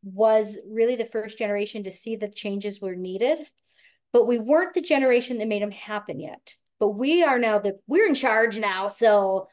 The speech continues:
look out, you know what I mean? We're the ones, maybe, maybe we didn't change funeral service in our twenties and thirties, but the way that we're going to do that is by opening the door for those that,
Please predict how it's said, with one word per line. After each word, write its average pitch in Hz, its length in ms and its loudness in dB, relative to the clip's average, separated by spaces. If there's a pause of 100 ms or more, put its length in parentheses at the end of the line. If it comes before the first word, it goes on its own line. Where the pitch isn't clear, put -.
(160)
look 254 200 0
out, 226 340 -2
you 220 100 -4
know 220 80 -2
what 220 100 0
I 220 60 -6
mean? 220 120 -8
We're 302 240 -6
the 381 80 -2
ones, 247 460 -4
maybe, 269 360 -6
maybe 269 280 -8
we 254 180 -10
didn't 269 200 -8
change 262 320 -12
funeral 247 280 -10
service 240 460 -6
in 226 100 -8
our 214 140 -6
twenties 226 400 -8
and 226 120 -8
thirties, 226 460 -2 (360)
but 226 100 -6
the 240 100 6
way 247 240 4
that 233 280 0
we're 220 120 0
going 233 300 -2
to 226 100 -4
do 202 180 -6
that 190 320 -2
is 190 140 -10
by 190 200 2
opening 208 400 0
the 190 80 -8
door 196 200 -2
for 196 180 -12
those 185 280 -6
that, 170 300 -4